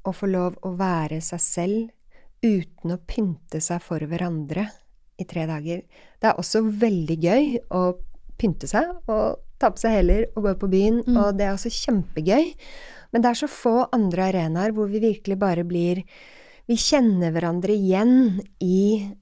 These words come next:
Speaker 1: eh, i hverandres, eh, struggles i livet, i hverdagen, og i hverandres gleder. Eh, og tør å åpne oss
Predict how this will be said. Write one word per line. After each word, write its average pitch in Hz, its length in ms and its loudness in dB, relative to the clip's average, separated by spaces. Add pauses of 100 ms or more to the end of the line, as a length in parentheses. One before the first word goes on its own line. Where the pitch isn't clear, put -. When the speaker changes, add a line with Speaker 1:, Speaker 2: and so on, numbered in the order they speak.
(120)
Speaker 1:
eh, 180 760 -2 (200)
i 202 140 2
hverandres, 180 840 -2
eh, 180 500 -2 (560)
struggles 190 1040 -2 (220)
i 196 440 2
livet, 180 480 0
i 180 40 0
hverdagen, 175 420 -2 (180)
og 202 180 0
i 202 120 0
hverandres 180 560 -4
gleder. 175 520 -2 (680)
Eh, 196 340 2 (100)
og 196 640 0 (560)
tør 214 340 2
å - 100 -14
åpne 175 640 0
oss - 140 -8